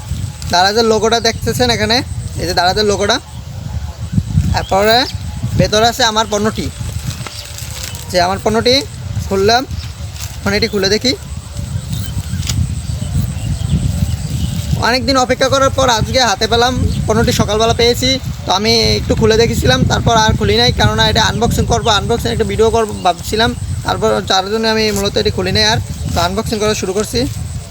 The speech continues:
এখানে দেখতেছেন এটি কি একটি কাগজ দিয়েছে, এটা ফুটে, এটা আবার ফুটে। তারপর এখানে আমার পণ্যটি দেখতে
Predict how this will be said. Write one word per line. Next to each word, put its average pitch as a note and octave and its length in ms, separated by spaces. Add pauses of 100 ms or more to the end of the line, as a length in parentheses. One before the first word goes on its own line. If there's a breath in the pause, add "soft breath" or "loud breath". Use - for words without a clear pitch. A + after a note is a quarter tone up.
(560)
এখানে G3+ 220
দেখতেছেন A#3 400 (500)
এটি G3 200 (600)
কি - 100 (140)
একটি - 200
কাগজ F#3 260
দিয়েছে, A#3 300
এটা G3+ 120 (100)
ফুটে, F3+ 240 (1900)
এটা F3+ 180
আবার G3+ 200
ফুটে। F3 240 (2500)
তারপর A3 340 (380)
এখানে F#3 240
আমার G#3+ 160 (160)
পণ্যটি G#3+ 380 (4000)
দেখতে G3 180